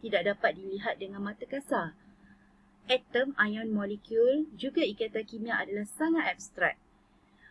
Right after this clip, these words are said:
Murid menghadapi masalah kerana murid tidak dapat melihat semua jenis zarah ini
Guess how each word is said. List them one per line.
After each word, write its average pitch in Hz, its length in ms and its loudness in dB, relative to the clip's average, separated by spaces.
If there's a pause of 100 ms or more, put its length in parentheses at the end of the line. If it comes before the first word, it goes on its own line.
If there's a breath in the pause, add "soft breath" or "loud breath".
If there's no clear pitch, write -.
Murid 311 320 10
menghadapi 269 400 4
masalah 240 480 0
kerana 196 640 0 (240 loud breath)
murid 285 240 4
tidak 240 400 2
dapat - 160 2
melihat 233 640 -2
semua 311 480 10
jenis 226 320 0
zarah 196 320 -2
ini 185 480 4